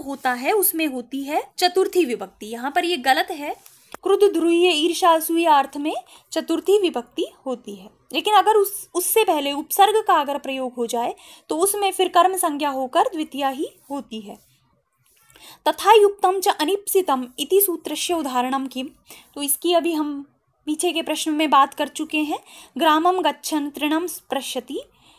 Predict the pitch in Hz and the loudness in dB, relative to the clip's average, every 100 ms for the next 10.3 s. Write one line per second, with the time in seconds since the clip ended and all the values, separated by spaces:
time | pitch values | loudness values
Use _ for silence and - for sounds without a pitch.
0 | _ _ 254 311 285 370 403 349 330 320 | _ _ -2 -2 4 4 4 2 0 0
1 | 302 - 370 523 - - 320 285 285 - | -2 -2 -2 -4 -12 -4 -2 -2 -4 -6
2 | - 302 339 269 254 269 381 - 277 220 | -6 -6 -6 -10 -10 -6 -6 -6 -10 -10
3 | 208 208 - _ _ _ _ - - _ | -14 -18 -20 _ _ _ _ -20 -20 _
4 | - 392 - 403 381 320 370 403 466 - | 0 0 2 2 2 4 2 2 0 -4
5 | - 349 311 320 285 254 294 - - 311 | -2 0 2 2 -2 -4 -10 -6 -6 -4
6 | 392 403 370 381 403 320 302 294 294 294 | -6 -4 -6 -6 -6 -6 -6 -2 -2 -2
7 | 302 294 269 - 370 440 - 240 _ 311 | -6 -8 -12 -4 -2 0 -4 -12 _ -8
8 | 240 _ _ _ _ _ 392 392 - 392 | -8 _ _ _ _ _ -2 0 0 0
9 | 359 330 - - 370 302 330 359 285 - | 0 0 -4 2 2 2 -2 -2 -6 -4
10 | 240 220 | -6 -6